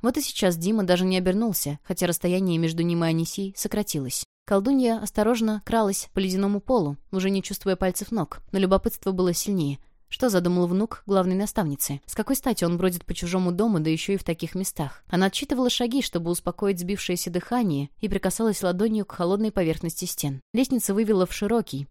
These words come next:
но слабо освещённый коридор, заканчивающийся толстой чугунной решёткой.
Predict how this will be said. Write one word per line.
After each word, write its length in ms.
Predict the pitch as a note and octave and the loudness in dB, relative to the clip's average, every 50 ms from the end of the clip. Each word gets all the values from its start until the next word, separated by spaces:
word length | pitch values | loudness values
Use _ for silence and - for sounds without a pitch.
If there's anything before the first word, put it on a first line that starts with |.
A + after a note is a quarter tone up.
| - - | -6 -4
но 100 | F#3+ F3+ | -4 -2
слабо 280 | - - G#3+ F#3+ F#3 | 2 2 2 2 2
освещённый 440 | F3 - F3+ - - G3 G3 G3 G3 | 0 0 -4 -4 -4 -2 -2 -2 -2
коридор, 420 | - A3 G#3+ A3+ G#3 A3 D3 - - - | -2 -2 -2 0 0 0 0 0 -2 0
заканчивающийся 960 | F#3+ F#3+ F3+ F#3+ F#3+ G#3 - - G3+ G#3 G#3+ G3+ - - G#3+ G3 - - G3 | 0 2 4 4 2 2 0 -2 0 0 0 0 0 -4 -4 -4 -4 -4 -4
толстой 440 | - - F3 F3 F3+ - - A3+ G3+ | -2 0 0 0 0 -2 -4 -6 -6
чугунной 480 | - - F3+ E3 D#3 D#3+ E3 E3 E3 | -6 -6 -4 -2 0 0 2 0 0
решёткой. 520 | E3 F3+ E3 - D3 C3 - - - B2+ | 0 -2 -2 -4 -6 -6 -8 -10 -12 -12